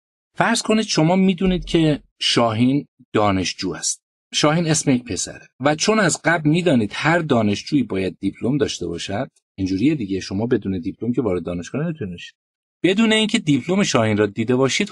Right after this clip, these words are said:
حکم می‌کنید شاهین دیپلم دارد. این یک قاعده منطقی بسیار قویه. ببینید،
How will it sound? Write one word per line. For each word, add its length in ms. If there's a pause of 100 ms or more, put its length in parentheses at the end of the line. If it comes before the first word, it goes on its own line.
حکم 320
می‌کنید 280
شاهین 400
دیپلم 420
دارد. 260 (200)
این 280
یک 320
قاعده 960 (120)
منطقی 680
بسیار 500
قویه. 500 (200)
ببینید، 340